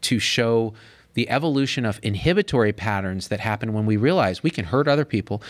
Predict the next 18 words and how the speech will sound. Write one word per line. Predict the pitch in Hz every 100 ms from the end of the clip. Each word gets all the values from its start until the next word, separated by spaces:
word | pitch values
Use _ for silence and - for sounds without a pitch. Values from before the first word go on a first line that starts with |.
| -
we | 120
can | 123 85
hurt | 117 120
ourselves | 110 120 110 95 - -
with | 113 104
our | 101
impulses, | 113 107 87 82 87 87 - - -
and | 120 107
maybe | 113 123 127
we | 120
should | 113 - 127 113 104 107 _ _
have | - 127
a |
space | 107 - 117 113 123
where | 107
we | 101 101
don't | 117 113 113 _ 107
act | 110 - -